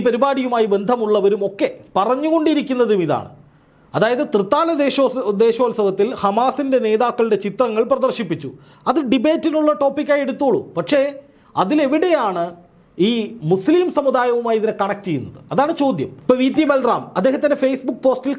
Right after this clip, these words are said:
കൃത്യമായി പറയുന്നുണ്ട്, ഇത് ഏതെങ്കിലും ഒരു പാർട്ടിയുമായോ മതവുമായോ ഒന്നും ബന്ധമുള്ളതല്ല, ആ നാട്ടുകാരുടെ മുഴുവൻ ഉത്സവമാണ് എന്ന്. അതുപോലെ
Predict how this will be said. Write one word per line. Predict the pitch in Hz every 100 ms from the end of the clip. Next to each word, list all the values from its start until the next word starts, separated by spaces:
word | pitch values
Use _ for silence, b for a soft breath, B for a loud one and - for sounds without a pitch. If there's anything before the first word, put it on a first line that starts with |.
| 277
കൃത്യമായി | - - 339 311 285 277
പറയുന്നുണ്ട്, | 247 247 240 214 196 220 B B B 220
ഇത് | 269 254 254 - - 208
ഏതെങ്കിലും | 247 269 262 262 240
ഒരു | 240
പാർട്ടിയുമായോ | 226 226 226 254 233 220 226 202
മതവുമായോ | 208 240 240 226 220 226 202
ഒന്നും | 240 302 254
ബന്ധമുള്ളതല്ല, | 220 226 226 208 202 233
ആ | 233
നാട്ടുകാരുടെ | 254 269 320 339 320 285
മുഴുവൻ | 269 277 262
ഉത്സവമാണ് | 214 - 208 170 135 110
എന്ന്. | 95 95 - - B 180
അതുപോലെ | 226 285 285